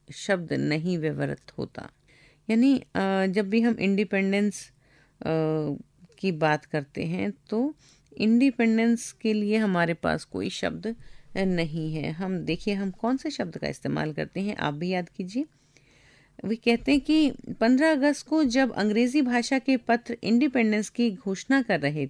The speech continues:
थे, देशी भाषा के पत्र स्वाधीनता दिवस की चर्चा कर रहे थे। अब independence का अर्थ क्या स्वाधीनता है?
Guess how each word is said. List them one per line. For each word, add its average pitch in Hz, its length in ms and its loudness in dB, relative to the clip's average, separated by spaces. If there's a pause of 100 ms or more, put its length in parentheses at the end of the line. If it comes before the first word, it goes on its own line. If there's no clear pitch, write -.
थे, 208 160 -2 (840)
देशी 247 640 4
भाषा 196 760 0
के 233 220 0
पत्र 214 420 -2
स्वाधीनता 240 920 2
दिवस 160 400 -2
की 233 300 -2 (600)
चर्चा 143 400 -2
कर 143 200 -6
रहे 143 260 -6
थे। - 260 -12 (480)
अब 151 200 -4
independence 277 760 2
का 302 180 0
अर्थ 233 500 -2
क्या 285 380 -2
स्वाधीनता 247 640 0
है? 302 240 -4